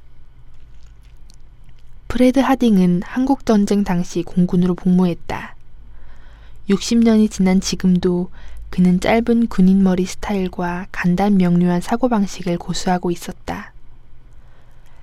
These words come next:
그는 설리가 대학을 졸업하고 장교로 지원하자 자랑스러워했다. 설리가 자라는 동안 두 사람은 많은 대화를 하지 않았지만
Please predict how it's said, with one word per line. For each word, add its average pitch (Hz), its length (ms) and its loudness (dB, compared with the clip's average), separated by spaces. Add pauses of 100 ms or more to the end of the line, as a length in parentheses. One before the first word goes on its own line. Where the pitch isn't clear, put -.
(120)
그는 208 380 4
설리가 262 460 2
대학을 190 380 0
졸업하고 185 600 0
장교로 185 440 0
지원하자 175 840 -2
자랑스러워했다. - 1120 -4 (2000)
설리가 247 480 4
자라는 196 400 2
동안 180 560 2
두 - 140 -6
사람은 202 360 0
많은 180 340 2
대화를 185 340 0
하지 - 260 -4
않았지만 185 720 -2